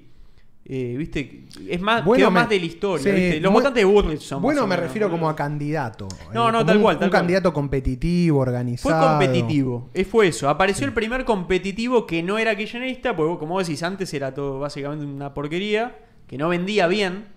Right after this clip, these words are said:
Speaker 2: Sí, sí, sí.
Speaker 1: Bueno, Macri vendió bien, bueno. Después, así le fue y duró un mandato.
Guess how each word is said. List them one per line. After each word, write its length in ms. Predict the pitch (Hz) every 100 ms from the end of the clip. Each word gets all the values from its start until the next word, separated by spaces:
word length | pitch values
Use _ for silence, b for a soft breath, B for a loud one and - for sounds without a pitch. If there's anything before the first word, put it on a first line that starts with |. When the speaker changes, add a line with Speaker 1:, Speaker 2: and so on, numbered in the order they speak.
| - -
Speaker 2:
Sí, 260 | - 151 147
sí, 220 | - 143
sí. 140 | - 131
Speaker 1:
Bueno, 180 | 269 233
Macri 280 | 196 240 240
vendió 280 | 190 196 202
bien, 300 | 175 139 139
bueno. 300 | 180 135 120 - - - - -
Después, 580 | - 196 226 - - - - -
así 280 | - -
le 100 | 190
fue 360 | 185 220 262 -
y 100 | 151
duró 240 | 151 147 151
un 100 | 147
mandato. 500 | 135 131 131 -